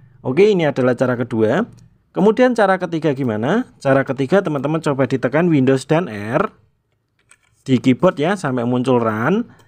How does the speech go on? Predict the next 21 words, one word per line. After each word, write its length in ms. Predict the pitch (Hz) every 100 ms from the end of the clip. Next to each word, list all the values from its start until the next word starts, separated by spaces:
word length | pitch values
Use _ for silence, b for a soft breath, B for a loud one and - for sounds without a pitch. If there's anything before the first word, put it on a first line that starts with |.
| b -
Nah, 180 | 160 - b b b
di 140 | 160
sini 180 | 202 233
teman-teman 460 | 214 185 185 196
bisa 240 | 185 156 175
ketik 400 | 151 - 180 _
dev 380 | 160 170 190 - _ _ _ _ _ 165
M 220 | 160 143
G 240 | 151 147
M 240 | 143 143 139
T 160 | 180
titik 460 | 185 147 147 156 -
M 220 | 131 127 139
S 260 | 113 131 -
C. 240 | 180 - _ _ _ _ _ _ _ -
Apabila 400 | 117 127 127 123
sudah, 400 | 127 120 190 220
teman-teman 400 | 143 127 139 151
coba 240 | 143 123
klik 240 | 117 127 -
oke. 400 | 123 156 202